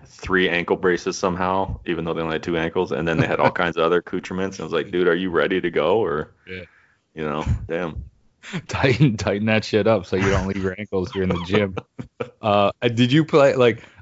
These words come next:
Speaker 2: I always, we always had, like, so we played a lot of pickup games too, like, when I was in my twenties, like, we, every Thursday, um, my old high school, like, they'd leave the gym open, like,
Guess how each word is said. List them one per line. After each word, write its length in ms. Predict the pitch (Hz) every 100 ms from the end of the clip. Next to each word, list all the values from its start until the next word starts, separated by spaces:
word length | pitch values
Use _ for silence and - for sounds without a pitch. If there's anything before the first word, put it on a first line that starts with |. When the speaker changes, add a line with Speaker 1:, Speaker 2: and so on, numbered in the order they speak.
| 107
Speaker 2:
I 160 | 113
always, 380 | 123 131 123 104
we 220 | 107 117
always 200 | 117 113
had, 340 | 95 110 107 98
like, 300 | 98 92 95 90
so 140 | -
we 120 | 135
played 200 | 156 139
a 60 | 113
lot 260 | 90 92 95
of 120 | -
pickup 360 | 107 95 90
games 360 | 85 85 82 -
too, 180 | - 90
like, 200 | 85 82
when 140 | 87 85
I 80 | 82
was 100 | 82
in 60 |
my 200 | 85 80
twenties, 540 | - - 82 80 82 82
like, 200 | 82 80
we, 160 | 85 -
every 260 | 104 90 90
Thursday, 540 | 98 92 85 95 92 90 -
um, 400 | 87 85 82 82 - _ _ _ _ -
my 280 | 107 95
old 160 | 90 85
high 160 | 98 92
school, 400 | - 101 95 95
like, 200 | 90 -
they'd 200 | 92 87
leave 240 | 98 92
the 60 | 90
gym 320 | 85 92 92
open, 640 | 92 - 92 90 90 90 -
like, 180 | 87